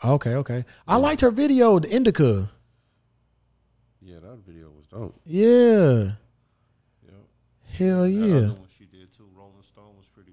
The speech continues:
Speaker 2: dope too. That was the next video she did.
Speaker 1: Or Mike, Mike. I don't know if I saw that one. I have to look it
Speaker 2: Yeah,
Speaker 1: up.
Speaker 2: Rolling, yeah, that was pretty dope.
Speaker 1: Hell yeah.
Speaker 2: So be expecting some stuff from her, especially now. I think next summer is gonna be real big for her.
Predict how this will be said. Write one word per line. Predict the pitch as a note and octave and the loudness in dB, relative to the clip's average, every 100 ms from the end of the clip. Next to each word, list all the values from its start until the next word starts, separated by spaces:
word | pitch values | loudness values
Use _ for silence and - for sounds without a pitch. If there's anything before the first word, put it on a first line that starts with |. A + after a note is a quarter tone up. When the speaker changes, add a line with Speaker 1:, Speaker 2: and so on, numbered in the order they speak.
| F2+ | _
Speaker 2:
dope | F2 _ _ | _ _ _
too. | F#2 F2+ _ _ _ _ _ _ _ _ | _ _ _ _ _ _ _ _ _ _
That | F2+ | _
was | F2 | _
the | E2+ E2 | _ _
next | E2+ _ | _ _
video | F2+ E2+ E2 E2+ | _ _ _ _
she | F2 | _
did. | E2+ D#2+ E2+ _ A#2+ | _ _ _ _ -20
Speaker 1:
Or | |
Mike, | A2+ A#2+ | -12 -10
Mike. | A#2+ G#2+ - _ _ - | -8 -10 -16 _ _ -4
I | A3 | -2
don't | C#4 | 2
know | C4+ | 2
if | C4 | 0
I | |
saw | B3+ B3+ | -4 -4
that | B3+ A3 | -2 0
one. | F#3+ | 0
I | |
have | G#3+ | -2
to | G#3 | -4
look | G#3+ | -4
it | A#3+ | 0
Speaker 2:
Yeah, | A3+ | 0
Speaker 1:
up. | B2+ - | 0 -4
Speaker 2:
Rolling, | - F2+ F#2 E2 | -10 -8 -8 -6
yeah, | F2 | -6
that | D#2+ | -8
was | G2 - | -10 -12
pretty | A2 F2+ | -12 -10
dope. | F2+ - _ _ _ _ | -10 -12 _ _ _ _
Speaker 1:
Hell | D3 D#3+ E3 D#3+ | -6 -2 -2 -4
yeah. | E3+ F#3+ F3 C3 G#2 F#2+ - _ _ _ _ | -6 -6 -4 -4 -4 -6 -12 _ _ _ _
Speaker 2:
So | _ E2+ F2 - _ _ _ | _ -20 -20 -20 _ _ _
be | G2+ | -12
expecting | G2 - G2+ G2 | -10 -8 -8 -8
some | F#2 E2+ | -12 -16
stuff | - F2+ E2 | -14 -14 -14
from | F2 | -16
her, | F2 F2 F2 _ _ _ _ _ | -12 -12 -14 _ _ _ _ _
especially | _ A2+ - F#2+ | _ -12 -12 -12
now. | F2+ G2 | -12 -12
I | |
think | F#2+ G2+ F#2 | -12 -14 -14
next | - - | -16 -14
summer | F#2+ F#2 | -16 -16
is | F2 | -18
gonna | F#2 | -18
be | F2+ F#2 | -18 -20
real | F#2+ G#2 | -20 _
big | - - | -20 -20
for | - F2+ | -20 -20
her. | E2 | -20